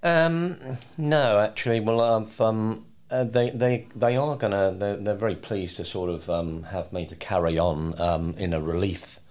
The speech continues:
um, capacity, uh, as a relief chauffeur. We have another relief up there, um, a guy who's a,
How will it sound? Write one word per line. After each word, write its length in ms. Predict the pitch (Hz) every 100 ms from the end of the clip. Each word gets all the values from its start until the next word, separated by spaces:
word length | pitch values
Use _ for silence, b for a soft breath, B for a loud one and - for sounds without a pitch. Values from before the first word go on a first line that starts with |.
| B B B B B -
um, 540 | 80 73 73 71 71 - - - -
capacity, 840 | - - 80 - - - 78 76
uh, 80 | -
as 560 | 80 76 76 85 80 -
a 80 | 78
relief 340 | 80 82 80
chauffeur. 680 | - 85 85 78 - 76 69 B B B B B -
We 140 | 90
have 280 | - 107 90
another 320 | 80 80 78
relief 480 | 76 78 82 78 -
up 180 | 73 -
there, 380 | 80 78 76
um, 340 | 76 76 76 76
a 80 | 73
guy 300 | 82 82 73
who's 200 | 73 78
a, 200 | 78